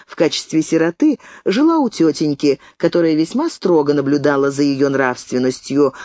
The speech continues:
но обращалась с нею, как с прислугою. Да и приходилось в самом деле помогать прислуге. Тётенька держала на Бронной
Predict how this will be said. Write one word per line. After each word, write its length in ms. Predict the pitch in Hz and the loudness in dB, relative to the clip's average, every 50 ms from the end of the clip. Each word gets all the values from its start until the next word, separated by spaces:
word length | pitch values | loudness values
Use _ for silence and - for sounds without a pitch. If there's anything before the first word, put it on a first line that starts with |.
| - - | -12 -6
но 160 | 139 160 160 | -2 0 0
обращалась 640 | 156 151 151 165 190 - - - 349 359 330 269 214 | 2 2 0 0 -2 -2 -2 0 0 0 0 0 -2
с 140 | - - - | -6 -6 -4
нею, 420 | 147 147 143 139 131 127 123 123 - _ _ _ _ | -2 0 2 2 2 2 0 -2 -4 _ _ _ _
как 160 | - 311 339 - | -4 -4 -4 -4
с 100 | - - | -8 -6
прислугою. 840 | - 156 135 - - 120 117 120 117 120 131 127 123 117 107 - - _ _ _ _ _ _ _ _ _ | -4 -4 -4 -4 -4 -2 -2 -2 0 0 0 -2 -2 -2 -4 -6 -10 _ _ _ _ _ _ _ _ _
Да 160 | - 180 240 | -6 -2 0
и 140 | 285 277 269 | 0 0 0
приходилось 840 | 208 - 262 247 277 240 214 185 226 254 240 226 220 - - - - _ _ _ _ | 0 -2 -2 0 0 0 0 0 0 2 2 2 0 0 -4 -10 -18 _ _ _ _
в 40 | - | -6
самом 360 | - 302 320 254 156 135 139 | -4 -2 -2 0 -2 -2 -2
деле 260 | 123 131 139 131 135 | 0 0 2 2 2
помогать 480 | - 131 131 131 127 127 127 123 - - | 0 0 0 0 0 0 -2 -2 -4 -4
прислуге. 680 | - 135 127 - - 127 123 120 123 120 120 113 - - _ _ _ _ _ _ _ | -6 -6 -6 -6 -4 -2 -2 -2 -2 -4 -6 -8 -8 -10 _ _ _ _ _ _ _
Тётенька 460 | - - 160 143 - 143 135 - 143 | -2 0 0 0 0 -2 0 0 0
держала 500 | 135 139 139 139 127 135 143 135 131 135 | 2 2 0 0 0 0 2 2 2 0
на 140 | 135 135 135 | 0 -2 -2
Бронной 640 | 135 135 135 151 170 185 170 151 143 123 120 - | 0 0 0 0 0 0 -2 0 0 -2 -2 -4